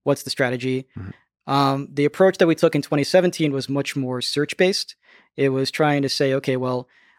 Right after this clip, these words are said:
Speaker 1: let me in real time try to compute, uh, a much better strategy than what I had pre-computed, um, by playing against myself during self-play."
Speaker 2: What is the search space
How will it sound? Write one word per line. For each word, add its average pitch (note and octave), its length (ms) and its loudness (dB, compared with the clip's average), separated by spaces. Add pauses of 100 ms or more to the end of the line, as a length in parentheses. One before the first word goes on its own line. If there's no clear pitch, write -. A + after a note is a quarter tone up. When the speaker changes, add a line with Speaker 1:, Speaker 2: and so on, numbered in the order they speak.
Speaker 1:
let E3+ 220 4
me E3+ 260 6
in D3+ 120 2
real F3 260 6
time C3+ 540 4 (200)
try D#3 200 6
to D3+ 60 4
compute, D3+ 540 2 (320)
uh, C#3 220 4
a C#3 80 0 (160)
much D3+ 220 2
better C#3 180 4
strategy B2+ 480 0
than A#2+ 200 -2
what B2 100 -2
I B2 260 -2 (220)
had B2+ 180 -2
pre-computed, C3 680 -2 (340)
um, B2+ 220 -4
by B2 100 -4
playing C3 280 -6
against B2 220 -8
myself A#2+ 320 -10
during A#2+ 220 -12
self-play." - 380 -14
Speaker 2:
What G#2+ 260 6
is G2 200 4
the F2 280 6
search - 420 2
space - 680 -2